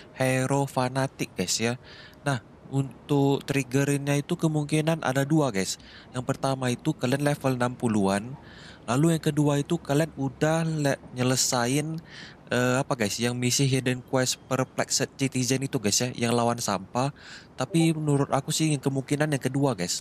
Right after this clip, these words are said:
Nah, soalnya itu semalam, eh, gua baru kelar Hidden Questnya yang sampah itu.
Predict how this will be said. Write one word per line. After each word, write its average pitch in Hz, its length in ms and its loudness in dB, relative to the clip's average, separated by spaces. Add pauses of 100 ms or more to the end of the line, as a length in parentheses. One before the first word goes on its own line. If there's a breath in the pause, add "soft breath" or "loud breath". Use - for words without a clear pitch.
Nah, 107 320 -2
soalnya 131 720 0
itu 165 240 0 (320 loud breath)
semalam, 160 640 0 (240)
eh, 120 240 2
gua 135 160 0
baru 127 240 0
kelar 120 320 2
Hidden 117 240 -2
Questnya 110 640 0
yang 104 160 0
sampah 110 400 0
itu. 139 320 0